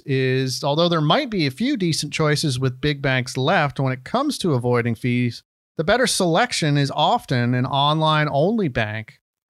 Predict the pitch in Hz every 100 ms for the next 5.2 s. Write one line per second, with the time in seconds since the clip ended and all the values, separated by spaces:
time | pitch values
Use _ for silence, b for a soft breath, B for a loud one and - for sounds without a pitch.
0 | _ _ 143 143 131 123 117 131 - 160
1 | 180 151 120 113 104 98 98 _ _ _
2 | _ _ _ - 185 196 180 190 226 220
3 | 180 - 233 302 269 277 - 208 214 -
4 | 165 185 240 165 135 135 139 139 139 139
5 | 135 127